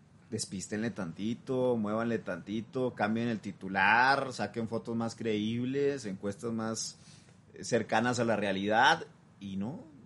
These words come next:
Simple-, simplemente te encuentras que esta parte de hacer política también tienes que andar a contracorriente, ¿no? El, el ser muy auténtico, eh, dicen que, que los rebeldes terminan siendo los que destacan en los medios de comunicación y creo que, que por ahí le estamos dando en ese camino,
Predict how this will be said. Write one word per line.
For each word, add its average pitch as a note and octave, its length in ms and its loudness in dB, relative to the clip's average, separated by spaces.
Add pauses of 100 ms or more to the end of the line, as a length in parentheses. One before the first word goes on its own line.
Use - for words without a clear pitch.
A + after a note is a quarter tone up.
(120)
Simple-, B2+ 340 -10
simplemente C#3 420 -6
te C3+ 100 -6
encuentras A#2 420 -2
que A2 160 -2
esta C#3 240 -6
parte C#3+ 320 -6
de B2 80 -2
hacer G#2 220 -4
política B2 720 -2 (420)
también G#2+ 560 2
tienes B2 300 -4
que C3 100 -4
andar G#2 240 0
a G#2+ 100 0
contracorriente, F#2+ 920 -8
¿no? G2+ 260 -6
El, G2+ 320 -6
el F#2+ 140 -8
ser G2 180 -4
muy G#2+ 220 0
auténtico, A2 880 -2 (300)
eh, D#2 400 -10
dicen G#2+ 260 -6
que, G#2 240 -2
que G2 140 -4
los F#2 160 -4
rebeldes G2+ 420 -2
terminan G2+ 400 -4
siendo G#2+ 640 -2 (220)
los F#2 220 -6
que G#2 80 -6
destacan G#2 500 0
en G#2 80 -4
los F#2+ 100 -4
medios G#2 280 -4
de G#2 100 -6
comunicación F#2 760 -4
y E2+ 300 -12
creo F#2+ 300 0
que, A2 300 -4
que G2+ 100 -8
por F#2 200 -4
ahí F2+ 120 -4
le F#2+ 80 -6
estamos G#2 340 -8
dando G2 220 -6
en F#2+ 80 -8
ese G2 200 -10
camino, G#2 460 -4